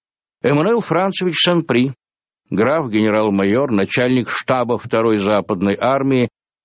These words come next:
он не присутствовал на совете по причине тяжёлого ранения, полученного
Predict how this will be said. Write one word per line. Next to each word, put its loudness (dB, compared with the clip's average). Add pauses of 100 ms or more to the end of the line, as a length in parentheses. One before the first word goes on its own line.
(140)
он 0
не 2
присутствовал 0
на 2
совете 0
по -2
причине 2
тяжёлого 0
ранения, 0 (520)
полученного -2